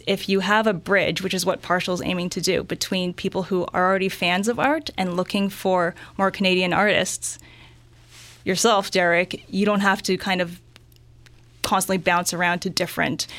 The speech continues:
Instagram profiles or say, like, go to different galleries to discover one or two artists. You come to a single platform and you're connected with hundreds of really talented curated artists from across the country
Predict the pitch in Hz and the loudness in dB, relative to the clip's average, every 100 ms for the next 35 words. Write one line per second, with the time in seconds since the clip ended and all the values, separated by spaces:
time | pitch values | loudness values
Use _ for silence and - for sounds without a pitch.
0 | - - 208 - 196 202 185 185 - 190 | -14 -2 0 0 0 2 2 0 0 -2
1 | - 175 180 180 180 180 175 - 175 - | 0 2 2 4 2 2 0 -4 -4 -2
2 | 180 170 170 196 185 190 190 185 160 165 | -2 -2 0 0 0 -2 0 0 2 0
3 | - - 170 170 175 185 185 180 - 180 | -4 -4 -2 -2 -4 -4 -4 -4 -4 0
4 | 175 175 180 - - - 180 180 - 202 | 0 0 -2 -8 -14 -10 -8 -4 0 2
5 | 208 202 - 180 165 - - - 202 190 | 2 2 2 0 -2 -8 -4 -2 0 -2
6 | 190 202 202 - 180 175 190 - 185 180 | 0 0 0 -4 -2 -2 -6 -4 0 0
7 | - 190 180 - 175 180 - - - - | 0 -2 -2 -2 -4 -4 -8 -12 -20 -6
8 | - 208 202 196 185 190 - - 180 165 | 0 2 4 2 2 -2 -4 0 0 0
9 | 175 190 190 - 180 180 180 180 - - | -2 0 0 0 0 0 0 -4 -4 -4
10 | 180 170 185 175 165 170 170 - 175 165 | 0 0 0 -2 -2 -2 -2 -4 -4 -6
11 | - 170 170 - - 190 - - - | -4 -4 -4 -6 -4 -2 -2 -4 -4